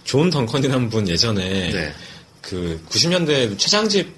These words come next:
Speaker 1: 교수라고 이 책에도 나오는데
Speaker 2: 네네네.
Speaker 1: 최장집 교수도 이제 노동 문제 전공이시라면서요.
Speaker 2: 음, 음.
Speaker 1: 하여튼 그 뭐 노동 문제 전공했다는 것과는 관계없이
Speaker 2: 음.
Speaker 1: 그 구십 년 네,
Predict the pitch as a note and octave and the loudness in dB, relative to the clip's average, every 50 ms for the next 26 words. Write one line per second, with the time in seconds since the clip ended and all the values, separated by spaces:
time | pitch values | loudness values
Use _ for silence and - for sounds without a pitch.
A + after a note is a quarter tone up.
0 | - - - - - G#2+ - - A2 G#2 G2+ F#2 F2 F#2+ G2 F#2+ G2 F#2+ F#2+ - | -20 -20 -14 -10 -8 -8 -6 -4 -4 -4 -4 -4 -4 -4 -2 -2 0 0 2 2
1 | E3+ D3+ A#2+ C3 A2 F2+ F2+ F#2 F#2 F2+ E2+ D#2+ F#2 G2 F#2 E2 D#2 A2+ G2 F2+ | 2 2 2 2 0 0 0 -2 -2 -4 -4 -2 -2 0 0 0 -2 -2 -2 -2
2 | F2 D#2+ D#2+ D#2+ D2 - - E3 F3+ F#3+ F#3 F3 E3+ D#3+ - C3+ B2+ G#2+ G2 F2+ | -4 -6 -8 -8 -6 -4 -2 0 0 0 0 0 -2 -2 0 -2 -2 -2 -2 0
3 | G2 A#2 B2+ C3 B2+ A2 G2+ F2+ F2+ F2 E2+ E2+ E2+ F2 - F2 F2 - F2+ E2+ | 0 0 2 2 0 0 -2 -4 -4 -4 -4 -4 -6 -6 -8 -6 -4 -4 -4 -4
4 | D#2+ D2+ D2+ - F2 F#2 A2+ A#2 A2 B2 A#2 G#2+ G2 F2+ F#2 F#2 F2+ F2 F2 - | -6 -6 -8 -6 -6 -4 -2 -2 -2 0 0 0 0 -2 -4 -6 -6 -4 -4 -4
5 | A#2+ B2 D3 C#3 - C3+ C#3 C#3 C3 B2 B2+ - - - - A#2+ A2 A2 G#2 G2 | -2 -2 0 0 4 4 4 6 4 2 0 -6 -16 -12 -6 -2 -2 -2 0 0
6 | A2+ A#2 C#3+ D3 D3 C#3 B2 A2+ G#2+ G#2+ B2 B2+ B2 - B2+ A#2+ A#2 A2 A2 G#2 | 2 2 4 4 4 4 2 2 2 2 2 0 0 0 0 0 0 0 -2 0
7 | A#2 A2+ A2 - F2+ F#2+ F#2+ G#2+ F#2+ E2+ - - G#2+ G2+ F#2+ F2 - - - A#2 | 0 0 0 -2 -2 -2 0 0 0 2 2 2 2 2 0 0 -2 -8 -6 -6
8 | G#2 F#2 F2+ E2+ E2+ F2 - - F2 - G#2+ B2 B2 B2 A#2+ A#2 A#2 A#2 - - | -6 -4 -4 -6 -6 -8 -8 -6 -4 -2 0 0 0 0 -2 -2 -4 -8 -16 -20
9 | - _ _ - - A2+ G2+ G#2+ G#2+ G#2+ G#2 | -20 _ _ -16 -12 -8 -4 -2 -2 -2 -4